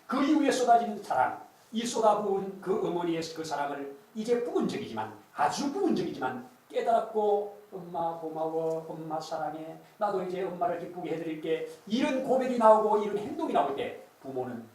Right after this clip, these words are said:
황홀한 거죠. 그쵸? 황홀한 겁니다. 우리 하나님도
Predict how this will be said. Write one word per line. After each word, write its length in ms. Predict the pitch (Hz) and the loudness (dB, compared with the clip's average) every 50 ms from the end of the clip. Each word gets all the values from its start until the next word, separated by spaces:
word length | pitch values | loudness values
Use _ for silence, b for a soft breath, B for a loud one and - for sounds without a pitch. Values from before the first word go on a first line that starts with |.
| _ _ _ _ - - | _ _ _ _ -20 -20
황홀한 380 | - 117 113 110 110 - - | -20 -20 -20 -20 -20 -20 -20
거죠. 240 | - - - - - - - _ _ _ _ _ _ _ _ _ _ _ - _ _ _ _ _ _ _ _ _ _ _ | -20 -20 -20 -20 -20 -20 -20 _ _ _ _ _ _ _ _ _ _ _ -20 _ _ _ _ _ _ _ _ _ _ _
그쵸? 260 | - - - - - - - - - _ _ _ _ - - _ - - - _ _ _ _ - | -20 -16 -14 -14 -14 -14 -16 -20 -20 _ _ _ _ -20 -20 _ -20 -20 -20 _ _ _ _ -12
황홀한 200 | - 160 165 185 180 180 185 | -12 -10 -10 -10 -12 -12 -14
겁니다. 320 | 185 - - _ - - - _ _ _ _ _ _ _ _ _ _ _ _ _ _ _ _ _ _ _ - | -14 -18 -20 _ -20 -20 -20 _ _ _ _ _ _ _ _ _ _ _ _ _ _ _ _ _ _ _ -16
우리 160 | 117 113 113 | -14 -12 -12
하나님도 600 | 107 110 110 107 - 101 98 98 95 92 - - | -12 -12 -12 -12 -14 -14 -16 -18 -18 -18 -18 -18